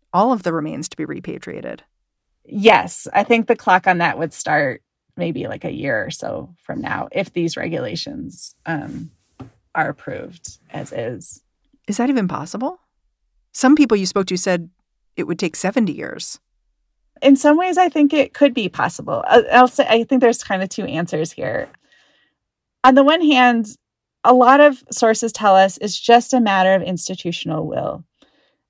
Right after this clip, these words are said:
Speaker 2: For an institution to say, "We are, we are affiliating these remains to tribes, we are going to repatriate them." It's also, um,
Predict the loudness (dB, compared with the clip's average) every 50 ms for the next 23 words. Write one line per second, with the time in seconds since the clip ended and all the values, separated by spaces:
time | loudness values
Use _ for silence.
0 | _ _ _ _ _ _ _ -4 -2 -2 -2 -2 -4 -6 -6 -8 -6 -6 -6 -6
1 | -6 -6 -6 -6 -6 -6 -6 -4 -2 0 0 2 2 0 -2 -4 -6 -12 _ -12
2 | -8 -4 -2 0 4 4 6 6 6 4 2 0 -6 _ _ _ _ _ _ _
3 | _ _ _ _ _ _ _ _ _ _ _ -8 -4 0 2 2 2 2 0 0
4 | 2 6 6 6 6 6 2 2 0 -2 -2 -2 -4 -4 -4 -4 -6 -8 -8 -8
5 | -10 -10 -12 -12 -12 -12 -12 -12 -12 -8 -2 0 2 4 4 4 2 0 -4 -6
6 | -6 -6 -6 -4 -4 -4 -4 -4 -6 -6 -10 -10 -8 -8 -8 -8 -8 -8 -8 -6
7 | -6 -6 -4 -4 -4 -4 -4 -4 -6 -8 -8 -10 -4 2 2 2 2 6 6 6
8 | 6 6 4 0 -4 -4 -4 -2 -2 -2 -4 -6 -8